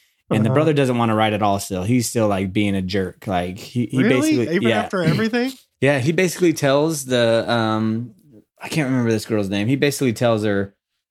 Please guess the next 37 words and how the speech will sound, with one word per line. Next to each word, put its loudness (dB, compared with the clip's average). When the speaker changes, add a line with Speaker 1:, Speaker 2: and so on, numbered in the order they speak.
Speaker 1:
"I'm 2
gonna 4
just 0
l-, 0
sit -2
back 2
and 2
let 2
you 4
do 2
everything, -2
'cause 0
this 0
is 2
your 2
dream, -2
you -2
know? -2
Like, -2
you've 0
always 2
wanted -2
to -4
be 0
a -2
comic -4
writer. -2
I 0
don't 2
want 0
anything 2
to 0
do 2
with 2
this." 0
And, -2
um, -4